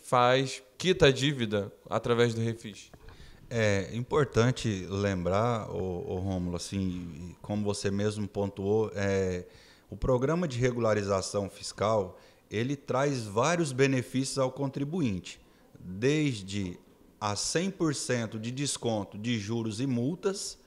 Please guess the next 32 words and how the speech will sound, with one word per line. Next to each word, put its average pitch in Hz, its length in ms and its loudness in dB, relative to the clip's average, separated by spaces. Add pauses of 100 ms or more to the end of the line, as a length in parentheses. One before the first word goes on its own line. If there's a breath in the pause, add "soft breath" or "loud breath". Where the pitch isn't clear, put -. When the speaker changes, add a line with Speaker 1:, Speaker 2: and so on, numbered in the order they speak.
(480 soft breath)
Speaker 2:
até 151 800 2 (320)
a 139 140 0
cinquenta 156 600 -2
por 165 240 -2
cento 139 480 -2
de 147 200 -4
juros 123 340 -2
e 156 60 -2
multas. 113 480 -2
Então, 156 420 -2 (300 loud breath)
por 156 120 0
exemplo, 123 480 2
se - 140 -4
o 160 80 -2
contribuinte 160 880 0
for 151 300 -2
quitar 160 540 -2
um 160 120 0
débito, 107 560 4 (520 soft breath)
ele 131 260 0
pode 117 400 2
ir 139 40 -2
lá 117 260 4
no 139 100 -2
Departamento 104 640 0
de - 60 -14
Tributos, 135 500 -4
solicitar 156 720 0
a 113 80 4
emissão 110 480 -2
da 123 180 0
guia 131 420 -4